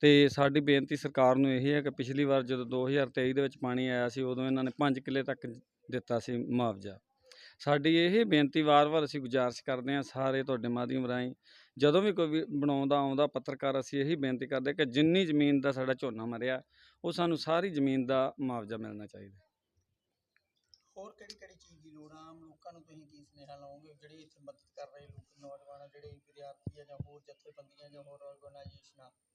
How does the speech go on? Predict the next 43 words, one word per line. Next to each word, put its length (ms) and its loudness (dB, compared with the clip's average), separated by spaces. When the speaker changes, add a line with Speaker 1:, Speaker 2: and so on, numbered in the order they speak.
Speaker 1:
ਹਾਂਜੀ। 120 -10
Speaker 2:
ਐਨ 160 -20
ਜੀ 40 -20
ਓਜ਼ 220 -20
ਜਿਹੜੇ 180 -20
ਲੱਗੇ 260 -20
ਹੋਏ 140 -12
Speaker 1:
ਜੀ, 120 -4
Speaker 2:
ਇਸ 100 -6
Speaker 1:
ਜੀ। 60 -18
Speaker 2:
ਕੰਮ 140 -20
ਦੇ 140 -20
ਉੱਤੇ 320 -20
ਕਦੇ 100 -20
ਦੇ? 120 -20
Speaker 1:
ਉਹਨਾਂ 420 0
ਦਾ 180 6
ਅਸੀਂ 240 -2
ਸਾਰੇ 680 4
ਹੀ 60 0
ਪਿੰਡ 300 0
ਵੱਲੋਂ 340 0
ਧੰਨਵਾਦ 460 2
ਕਰਦੇ 380 -2
ਹਾਂ, 140 -6
ਬਹੁਤ 320 4
ਬਹੁਤ 300 0
ਤਹਿ 200 4
ਦਿਲੋਂ 220 -4
ਧੰਨਵਾਦ 380 -4
ਕਰਦੇ 320 -4
ਹਾਂ, 80 -2
ਜਿਹੜੇ 240 -2
ਸਾਡਾ 460 -4
ਇੰਨੇ 260 4
ਦੁਖੀ 360 -2
ਦੇ 120 0
ਵਿੱਚ 260 -4
ਸਾਡਾ 240 -2
ਦੁੱਖ 280 -4
ਵੰਡਾ 300 2
ਰਹੇ 200 0
ਆ। 120 -2